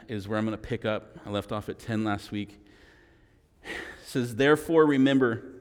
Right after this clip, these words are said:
and I'm reading from the N I V, "remember that formerly you who are Gentiles by birth and called uncircumcised by those who call themselves the circumcision, which is done in the body by human hands. Remember that at that time you were separate from Christ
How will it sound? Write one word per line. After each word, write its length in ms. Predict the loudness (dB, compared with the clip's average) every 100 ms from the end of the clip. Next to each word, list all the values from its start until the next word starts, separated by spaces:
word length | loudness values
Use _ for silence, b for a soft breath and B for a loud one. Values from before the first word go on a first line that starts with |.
| -10
and 100 | -4
I'm 40 |
reading 200 | -2 -2
from 180 | -4 -6
the 80 | -6
N 140 | -6
I 100 | -6
V, 240 | -6 -8 -10 -14 B B B B _
"remember 360 | 0 4 6 6
that 160 | 4
formerly 760 | 4 6 8 8 6 4 2 -4 -14
you 320 | -4 0 4 4
who 160 | 6
are 120 | 4
Gentiles 680 | 4 2 2 2 2 2 2
by 120 | 0
birth 320 | -2 2 2 2
and 120 | -4
called 260 | -2 -2 0
uncircumcised 880 | -4 -2 -4 -2 -2 0 0 -2
by 140 | -2 -2
those 240 | 0 -2
who 80 | -4
call 240 | -4 -2
themselves 400 | -2 0 -2 -2
the 60 | -6
circumcision, 840 | -6 -4 -4 -4 0 0 0 -6 -8 b b b b b b b
which 160 | -8 -4
is 140 | -4
done 180 | 0 2
in 60 | 2
the 80 | 0
body 300 | 0 0 0
by 140 | -4
human 320 | -4 -2 -2
hands. 420 | -4 -4 -4 -4 0
Remember 420 | 4 6 6 4
that 180 | 4 2
at 240 | 0 2
that 240 | 2 0 -2
time 520 | 0 2 4 2 -4 B B B
you 100 | 4
were 120 | 4
separate 680 | 2 0 2 2 2 0
from 180 | -2 -2
Christ 800 | -2 -2 -2 -2 -6 -14 -18 -20